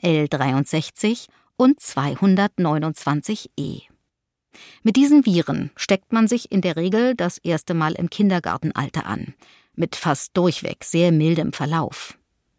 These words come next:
Gut möglich, dass auch das Pandemie-Coronavirus sars cov zwei eines Tages ähnlich harmlose Effekte haben wird.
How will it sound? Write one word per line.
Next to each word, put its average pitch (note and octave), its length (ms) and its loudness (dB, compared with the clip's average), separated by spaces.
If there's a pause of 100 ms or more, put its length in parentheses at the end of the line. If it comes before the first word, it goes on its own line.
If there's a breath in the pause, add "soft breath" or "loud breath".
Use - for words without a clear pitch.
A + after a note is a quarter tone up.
Gut B3+ 220 2
möglich, A#3+ 500 2
dass - 240 -2
auch F#3+ 200 0
das - 300 -10
Pandemie-Coronavirus F3+ 1400 0
sars E3 260 -2
cov - 220 -6
zwei F#3+ 420 2 (360 loud breath)
eines A3 360 2
Tages F#3+ 560 0
ähnlich F#3+ 640 0
harmlose F3+ 540 2
Effekte - 420 -6
haben C#3 260 -8
wird. - 360 -14